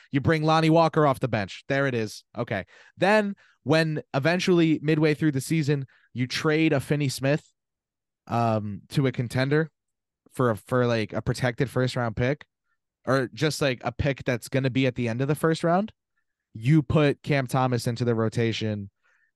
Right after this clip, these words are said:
And if I'm Brooklyn, I also try to move Royce O'Neal and put Dariq Whitehead in the rotation.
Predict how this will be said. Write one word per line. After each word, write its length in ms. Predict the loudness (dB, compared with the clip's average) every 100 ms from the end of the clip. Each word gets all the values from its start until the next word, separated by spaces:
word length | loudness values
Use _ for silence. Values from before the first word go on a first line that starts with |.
| _
And 440 | -2 0 0 -4 -10 _ -4
if 180 | -2 2
I'm 300 | 2 0 0
Brooklyn, 500 | 0 2 0 -2 -2
I 160 | 0
also 320 | 0 0 0 -2
try 220 | -2 -2
to 60 |
move 260 | 0 -2 0
Royce 240 | -2 -2
O'Neal 440 | -4 -2 -2 -4 -6 _ _ _ _ _
and 340 | -6 -4 -4 -2
put 180 | -2
Dariq 280 | -2 -4 -2
Whitehead 320 | -2 -2 -4
in 60 | -6
the 80 | -8
rotation. 480 | -8 -6 -8 -10